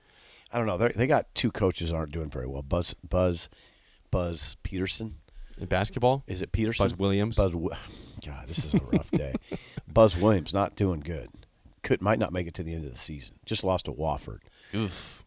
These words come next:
Speaker 1: Yeah,
Speaker 2: The
Speaker 1: just
Speaker 2: Terriers.
Speaker 1: lost, yeah. Uh, just lost to Wofford. I don't know.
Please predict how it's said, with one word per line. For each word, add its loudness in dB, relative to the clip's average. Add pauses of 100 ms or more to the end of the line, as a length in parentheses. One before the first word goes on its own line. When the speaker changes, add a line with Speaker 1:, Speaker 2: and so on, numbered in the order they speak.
Speaker 1:
Yeah, -4
Speaker 2:
The -14
Speaker 1:
just -2
Speaker 2:
Terriers. 2
Speaker 1:
lost, -12
yeah. -4 (920)
Uh, -2
just -2
lost 2
to -2
Wofford. 0 (640)
I 12
don't 4
know. -12